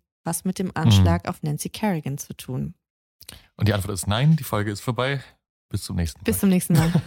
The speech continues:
Speaker 2: <laughs>
Speaker 1: Dadim, dim, dadim, dim. <laughs> Nee, relativ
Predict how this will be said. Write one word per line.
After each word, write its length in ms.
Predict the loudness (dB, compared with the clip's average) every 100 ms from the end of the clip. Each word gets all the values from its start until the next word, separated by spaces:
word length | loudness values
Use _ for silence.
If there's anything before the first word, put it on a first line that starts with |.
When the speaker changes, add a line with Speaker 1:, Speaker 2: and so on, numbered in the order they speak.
| -6 _
Speaker 2:
<laughs> 280 | _ -20 _
Speaker 1:
Dadim, 420 | 2 4 4 4
dim, 240 | 2 2 4
dadim, 400 | 4 6 6 4
dim. 400 | 4 4 4 2 -2
<laughs> 1500 | -6 -4 -4 2 2 4 0 0 -6 0 0 0 -6 -4 -6 _ _ _ _ -14 -12 -12 -14 -18 -20 _ _ _ _ _ _ _ _
Nee, 120 | 0 2
relativ 540 | 2 2 0 -4 -8